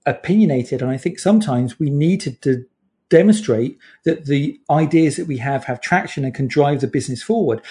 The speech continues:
And at the end of the day, that's all businesses care about, really. They want to see the value being generated. And if, you know, if the designers can come in and demonstrate quick wins and can demonstrate that the amount of money that gets, you know,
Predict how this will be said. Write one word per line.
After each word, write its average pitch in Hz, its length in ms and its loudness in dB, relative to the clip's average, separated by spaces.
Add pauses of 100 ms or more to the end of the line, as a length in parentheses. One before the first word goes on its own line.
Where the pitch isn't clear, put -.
(160)
And 254 100 -2
at 269 60 -10
the 262 80 -6
end 294 100 -2
of 254 100 0
the 214 100 2
day, 151 60 0
that's 226 220 -2
all 247 100 2
businesses 185 440 -4
care 151 260 -6
about, 117 320 -6
really. 160 320 4
They 147 160 2
want 180 220 0
to 160 80 -10
see 135 340 -2
the 135 120 0
value 135 380 0
being 120 200 0
generated. 123 520 -2 (460)
And 151 100 4
if, 165 240 0
you 170 120 2
know, 135 100 2
if 127 200 0
the 147 60 -2
designers 214 420 4
can 190 100 0
come 180 180 0
in 160 140 0
and 147 120 0
demonstrate 156 440 2
quick - 260 -6
wins 139 540 0 (320)
and 170 100 0
can 147 160 0
demonstrate 170 640 2
that 165 100 -4
the 147 140 0
amount 165 320 0
of 160 100 -6
money 147 300 0
that 143 200 -4
gets, 160 260 -6 (160)
you 165 80 -4
know, 123 180 2